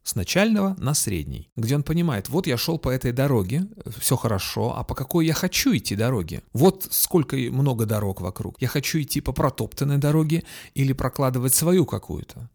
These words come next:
Я хочу один идти или вместе с кем-то?»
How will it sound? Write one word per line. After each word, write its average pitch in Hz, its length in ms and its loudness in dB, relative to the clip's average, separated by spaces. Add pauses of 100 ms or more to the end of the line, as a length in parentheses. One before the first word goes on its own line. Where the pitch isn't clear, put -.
Я 127 100 4
хочу 143 320 2
один 117 420 2
идти 156 280 -2
или 131 260 2
вместе 123 380 0
с - 100 2
кем-то?» - 420 -4